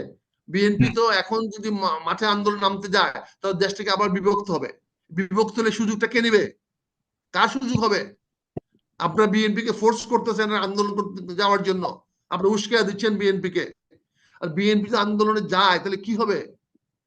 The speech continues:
Speaker 1: বিএনপি কে পিঠে রাস্তায় উঠাই দিবেন? হ্যাঁ?
Speaker 2: না, না,
Speaker 1: আগামী
Speaker 2: কিন্তু,
Speaker 1: ছাত্র নামে
Speaker 2: কিন্তু বিএনপি কে আন্দোলনে নামার জন্য কে বলেছে? বা এই, এই কারণ হলো বিএনপি কে তো বলাই হয়েছে বা সব দলকে বলা হয়েছে আগামী জুন, বছরের জুন নাগাদ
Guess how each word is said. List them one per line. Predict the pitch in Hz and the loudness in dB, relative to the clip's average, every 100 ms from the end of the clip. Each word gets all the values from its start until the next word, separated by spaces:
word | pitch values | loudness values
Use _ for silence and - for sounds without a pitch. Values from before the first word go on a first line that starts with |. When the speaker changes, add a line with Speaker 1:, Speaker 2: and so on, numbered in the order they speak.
| _ _ _ | _ _ _
Speaker 1:
বিএনপি | 185 220 214 | 0 2 2
কে | 220 | -2
পিঠে | 226 233 240 233 220 | -4 2 4 4 0
রাস্তায় | - 190 196 220 | -6 -6 -4 2
উঠাই | 233 | 4
দিবেন? | 262 262 160 - _ _ _ _ _ | 6 6 6 -6 _ _ _ _ _
হ্যাঁ? | 156 208 415 - _ _ _ _ _ _ _ _ _ _ - | -4 -2 -4 -10 _ _ _ _ _ _ _ _ _ _ 4
Speaker 2:
না, | |
না, | 208 190 | 6 6
Speaker 1:
আগামী | |
Speaker 2:
কিন্তু, | 156 220 | 4 2
Speaker 1:
ছাত্র | 269 269 | 2 0
নামে | 240 226 220 - 269 _ _ _ _ | 0 -2 -6 -8 -20 _ _ _ _
Speaker 2:
কিন্তু | 220 220 | 2 6
বিএনপি | 220 254 240 247 | 6 6 6 6
কে | 277 | 6
আন্দোলনে | 233 226 226 226 226 190 | 6 8 8 8 6 4
নামার | 196 202 196 | 4 6 8
জন্য | 190 196 | 6 6
কে | 185 226 | 8 8
বলেছে? | 160 101 - - | 8 4 -4 2
বা | 131 139 | 2 6
এই, | 180 | 6
এই | 170 156 | 8 6
কারণ | 160 165 | 8 8
হলো | 190 202 | 10 10
বিএনপি | 170 185 180 185 | 10 6 6 4
কে | 208 | 6
তো | 208 | 8
বলাই | 160 170 214 | 8 8 10
হয়েছে | 208 196 185 | 12 10 8
বা | 165 | 4
সব | 156 170 | 6 6
দলকে | 170 185 196 | 8 8 8
বলা | 185 180 | 8 10
হয়েছে | 196 202 | 10 8
আগামী | 180 160 175 190 | 6 6 8 8
জুন, | 156 165 185 143 | 10 8 8 4
বছরের | - 143 190 190 | 6 8 10 8
জুন | 147 139 180 | 10 10 10
নাগাদ | 185 170 220 | 8 8 6